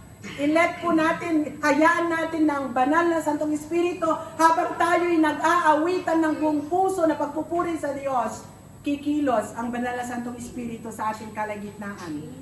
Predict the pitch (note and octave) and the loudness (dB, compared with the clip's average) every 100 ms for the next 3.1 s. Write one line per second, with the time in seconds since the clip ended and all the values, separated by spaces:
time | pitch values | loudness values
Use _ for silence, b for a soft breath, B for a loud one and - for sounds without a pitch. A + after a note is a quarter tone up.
0 | - - C4 A#3+ C#4 C#4 D#4 D4+ D4 B3+ | -14 0 0 2 0 2 2 0 0 -2
1 | C#4+ C#4 C4 B3+ C#4+ C#4 C4+ C#4 B3+ C#4+ | -2 -2 -2 -2 0 2 4 6 6 4
2 | D4+ A#3+ A#3+ C4 D4+ D#4 D#4 D4+ D4+ C#4+ | 2 0 4 6 8 6 6 4 2 2
3 | D4 | 4